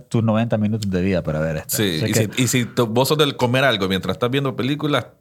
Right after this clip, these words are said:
Speaker 2: hasta le vas a agarrar mal gusto a lo que estés <laughs> comiendo.
Speaker 1: Entonces, Spider, Spiderhead
Speaker 2: Ah,
Speaker 1: se
Speaker 2: ni
Speaker 1: llama.
Speaker 2: dijimos el nombre, Spiderhead, perdón. <laughs> Se nos olvidó.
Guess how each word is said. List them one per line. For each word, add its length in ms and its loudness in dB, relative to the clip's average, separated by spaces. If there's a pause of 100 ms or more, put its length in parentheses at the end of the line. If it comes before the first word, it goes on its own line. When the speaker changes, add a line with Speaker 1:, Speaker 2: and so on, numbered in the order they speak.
Speaker 2:
hasta 200 0
le 100 0
vas 120 2
a 40 2
agarrar 160 2
mal 200 0
gusto 220 -2
a 40 -2
lo 100 -2
que 80 0
estés 160 2
<laughs> 0 -
comiendo. 920 4 (340)
Speaker 1:
Entonces, 680 2 (120)
Spider, 760 6
Spiderhead 720 4
Speaker 2:
Ah, 120 6
Speaker 1:
se 40 6
Speaker 2:
ni 80 6
Speaker 1:
llama. 120 6
Speaker 2:
dijimos 240 6
el 60 6
nombre, 240 6
Spiderhead, 520 4
perdón. 360 2
<laughs> 80 0
Se 140 2
nos 120 4
olvidó. 200 8